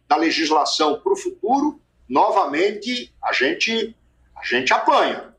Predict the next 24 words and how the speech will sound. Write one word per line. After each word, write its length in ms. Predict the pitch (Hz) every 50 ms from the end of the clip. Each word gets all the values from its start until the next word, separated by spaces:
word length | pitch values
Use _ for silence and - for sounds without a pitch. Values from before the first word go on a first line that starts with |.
| _
derrapa 600 | - 165 165 143 - - 139 175 214 - - 277
demais 500 | 277 302 311 277 247 220 190 175 - 277
o 80 | - -
direito 420 | 294 311 147 151 349 381 359 - -
para 520 | - - - - - - 208 - - - _ _ _ -
enfrentar 1040 | 175 170 - 180 175 165 143 - - 139 139 143 151 160 160 - - - - - _ _ -
o, 560 | 156 180 185 185 - 359 349 320 302 262 - - -
o 80 | 320 -
futuro. 500 | - 370 370 370 - - - 370 359 - _ _ _ _ _ _ _ _ _ _ _ _ _ _ - - _ -
E, 180 | - - 311
finalmente, 680 | - - - 226 202 190 156 143 165 190 196 175 - -
o 100 | 117 -
terceiro 640 | - 170 151 135 - - 147 151 143 135 123 117 117
ponto, 500 | - - 160 170 185 170 123 - - - - _ _ _ _ _ _
o 100 | 127 127
mais 360 | 131 151 151 151 139 - -
óbvio 400 | 131 135 135 131 - - - 117
de 140 | 110 123 131
todos, 760 | - - - 175 180 - - - - - - - - - - _ _ _ _ _ _ _ _ _ _
quando 280 | - 202 247 277 269 269
as 120 | - -
questões 760 | - - 208 - - - - - 190 - 117 110 - - - -
são 200 | 151 151 143 131
simples, 1200 | - - - - - 208 214 196 - 180 175 - - - - - - - - - - - -